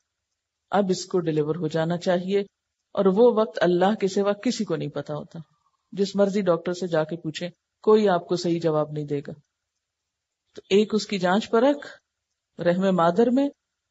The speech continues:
दौरान तख्लीक अल्लाह ताला उसको जांचते रहते हैं,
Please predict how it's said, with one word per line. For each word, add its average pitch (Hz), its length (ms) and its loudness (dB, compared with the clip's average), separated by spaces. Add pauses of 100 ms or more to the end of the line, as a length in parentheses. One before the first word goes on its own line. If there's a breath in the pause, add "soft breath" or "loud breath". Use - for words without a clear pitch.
(360)
दौरान 180 500 4
तख्लीक 220 520 0 (320)
अल्लाह 185 220 6
ताला 185 340 4
उसको 262 420 0 (320)
जांचते 180 460 0
रहते 226 340 0
हैं, 277 200 -4